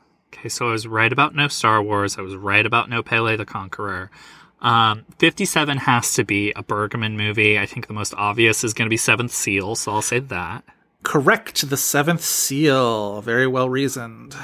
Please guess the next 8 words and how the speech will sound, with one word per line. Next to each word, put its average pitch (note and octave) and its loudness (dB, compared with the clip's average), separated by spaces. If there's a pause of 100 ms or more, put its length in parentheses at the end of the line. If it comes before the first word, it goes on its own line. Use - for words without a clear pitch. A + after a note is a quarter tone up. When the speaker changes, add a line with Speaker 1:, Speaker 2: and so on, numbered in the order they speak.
(600)
Speaker 1:
oh C3+ 4
two D3+ 6
is C3+ 0
a A#2 -2 (220)
big C3 2
year C#3+ 2
for D#3+ -6
movies. G2+ -2